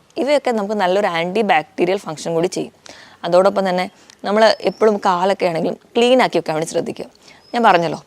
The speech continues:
നമ്മൾ, ആ, വൂണ്ട് ഉണ്ടാവുകയാണെങ്കിൽ അപ്പോൾ ഒരു ക്രാക്സ് ഒക്കെ ഉണ്ടാവുകയാണെങ്കിൽ സൂപ്പർഫിഷ്യലാണെങ്കിൽ നമുക്ക് അത് വലിയ പ്രശ്നം ഉണ്ടാവില്ല. അത് ഡീപ്പ് ആവും തോറും അപ്പോൾ നമ്മൾ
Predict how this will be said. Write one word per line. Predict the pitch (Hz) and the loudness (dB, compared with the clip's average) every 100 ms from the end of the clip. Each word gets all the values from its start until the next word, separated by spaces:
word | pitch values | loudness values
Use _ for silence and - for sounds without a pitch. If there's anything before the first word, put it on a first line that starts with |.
| _ 220 | _ -4
നമ്മൾ, | 226 233 - - | 2 0 0 -4
ആ, | 185 175 | -2 2
വൂണ്ട് | 202 220 226 | 4 4 4
ഉണ്ടാവുകയാണെങ്കിൽ | 180 156 160 151 151 | 4 4 4 0 -6
അപ്പോൾ | 160 | 0
ഒരു | 185 180 | 0 2
ക്രാക്സ് | 202 175 - 208 | 4 4 2 -4
ഒക്കെ | 208 | -2
ഉണ്ടാവുകയാണെങ്കിൽ | 170 180 214 180 156 175 - - - _ | 2 2 2 -2 -2 -6 -8 -20 -20 _
സൂപ്പർഫിഷ്യലാണെങ്കിൽ | - 294 320 311 - 254 196 196 190 _ 196 | 0 2 2 0 2 4 4 2 -2 _ -4
നമുക്ക് | 196 | 2
അത് | 208 | 4
വലിയ | 196 190 | 4 4
പ്രശ്നം | 190 147 165 | 4 2 -4
ഉണ്ടാവില്ല. | 143 147 156 _ - | -4 -4 -6 _ -2
അത് | |
ഡീപ്പ് | 269 202 208 226 - | 0 2 0 0 2
ആവും | 220 156 175 | 4 4 4
തോറും | 160 151 220 - - - - | 2 0 -4 -18 -20 -20 -10
അപ്പോൾ | 233 | -2
നമ്മൾ | 247 233 240 | 2 6 4